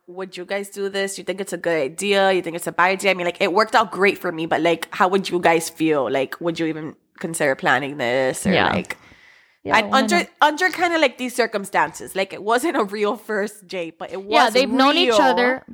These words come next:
Speaker 2: but this is their first, like, going
Speaker 1: Official,
Speaker 2: out. Yeah.
Speaker 1: yeah, like, out in public.
Speaker 2: Yeah.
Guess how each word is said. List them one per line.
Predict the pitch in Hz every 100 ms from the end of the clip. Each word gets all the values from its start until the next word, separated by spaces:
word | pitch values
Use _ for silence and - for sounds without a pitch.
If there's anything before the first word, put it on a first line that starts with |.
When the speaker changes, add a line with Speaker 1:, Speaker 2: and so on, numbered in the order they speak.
| -
Speaker 2:
but | 233 220 220 208
this | 226 233
is | 220 214
their | 208
first, | 202 226 220 - 226
like, | 202 190 - _ 226
going | 214 220 233
Speaker 1:
Official, | 233 220
Speaker 2:
out. | 214 208 196 185 190
Yeah. | 165 180 127
Speaker 1:
yeah, | 196
like, | 196 196 208
out | 226
in | 226
public. | 226 175 156 104 -
Speaker 2:
Yeah. | 202 175